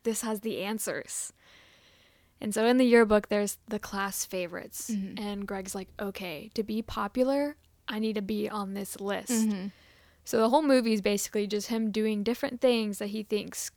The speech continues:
Speaker 1: could make him be in the class
Speaker 2: Yeah, the
Speaker 1: favorites.
Speaker 2: class favorites. Oh, and I do wanna say, I think that that is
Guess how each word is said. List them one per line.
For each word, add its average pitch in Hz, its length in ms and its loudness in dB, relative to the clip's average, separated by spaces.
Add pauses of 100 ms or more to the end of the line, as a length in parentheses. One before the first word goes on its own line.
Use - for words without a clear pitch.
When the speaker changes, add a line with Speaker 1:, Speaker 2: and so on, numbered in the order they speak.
Speaker 1:
could 226 120 -4
make 202 220 -6
him 190 400 -8 (680)
be 214 220 0
in 190 120 -4
the 196 120 -8 (160)
class 214 300 -2
Speaker 2:
Yeah, - 100 0
the - 60 -4
Speaker 1:
favorites. 170 340 -2
Speaker 2:
class 202 220 -6
favorites. - 520 -10 (300)
Oh, 254 180 6
and 254 140 6
I 254 60 6
do 240 240 0
wanna 269 220 4
say, 240 300 2
I 220 160 4
think 240 360 -2
that 277 220 0
that 214 420 0
is 208 580 -4